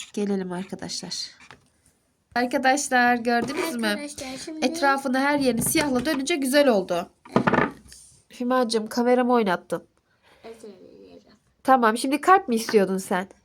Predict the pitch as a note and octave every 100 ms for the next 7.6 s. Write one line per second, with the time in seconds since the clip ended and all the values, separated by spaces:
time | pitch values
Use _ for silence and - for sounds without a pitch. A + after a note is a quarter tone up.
0 | - C4+ G#3+ - _ - C#4+ A#3 G3+ A3
1 | D4 C4 A3+ G3 G3 F#3 G3 - F#3 E3+
2 | D#3 F3 - _ _ - - A#3+ A#3+ C4
3 | C4+ B3 - E4 - _ - - _ _
4 | - C#4 C#4+ B3 B3 B3+ D4 C4+ C#4 D4
5 | C#4+ B3+ G3 G3 G3 G3 G3+ B3+ D4 E4
6 | D#4 F4 G4+ D4 C4 A3 A#3 F#4 - C4+
7 | A#3 A#3+ B3+ B4 - G3+